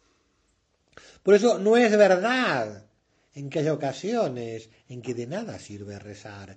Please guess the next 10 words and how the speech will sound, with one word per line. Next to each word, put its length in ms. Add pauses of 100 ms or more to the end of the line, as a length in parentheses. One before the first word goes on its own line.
(160)
Sirve 560
y 100
mucho, 460
es 80
lo 100
más 260
importante. 880 (1800)
Santifica 640
el 100
dolor, 600